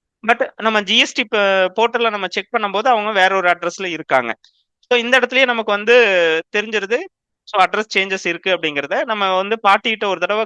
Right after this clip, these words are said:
கன்ஃபார்ம் பண்ணிக்கலாம். ஃபோன் பண்ணி கன்ஃபார்ம் பண்ணிட்டு நம்ம அட்ரஸை சேஞ்ச் பண்ணலாம். அட்ரஸை சேஞ்ச் பண்றதுக்கு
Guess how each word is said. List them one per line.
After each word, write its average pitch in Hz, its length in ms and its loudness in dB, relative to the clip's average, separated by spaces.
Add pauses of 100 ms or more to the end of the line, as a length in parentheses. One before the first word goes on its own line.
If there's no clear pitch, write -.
கன்ஃபார்ம் 185 340 -2
பண்ணிக்கலாம். 170 400 -4 (600)
ஃபோன் 202 180 -2
பண்ணி 196 100 -2
கன்ஃபார்ம் 185 420 -2
பண்ணிட்டு 175 380 -6 (300)
நம்ம 180 220 4
அட்ரஸை 214 360 0
சேஞ்ச் 175 260 0
பண்ணலாம். 135 300 0 (140)
அட்ரஸை 254 360 0
சேஞ்ச் 240 220 0 (120)
பண்றதுக்கு 185 440 -2